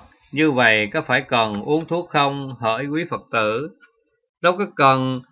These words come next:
uống gì. Nay thầy đã sống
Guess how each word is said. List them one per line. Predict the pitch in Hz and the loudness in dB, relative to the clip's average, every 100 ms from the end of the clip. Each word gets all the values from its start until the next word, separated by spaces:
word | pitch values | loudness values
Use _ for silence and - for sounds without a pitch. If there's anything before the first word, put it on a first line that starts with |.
| _ _ _ _ | _ _ _ _
uống | 165 185 220 | -2 0 0
gì. | 139 127 123 120 110 _ _ _ _ | 2 2 2 -2 -8 _ _ _ _
Nay | 123 160 165 160 | -2 0 2 0
thầy | 135 120 117 113 | 0 2 2 0
đã | 135 | -2
sống | - 151 190 | 2 2 2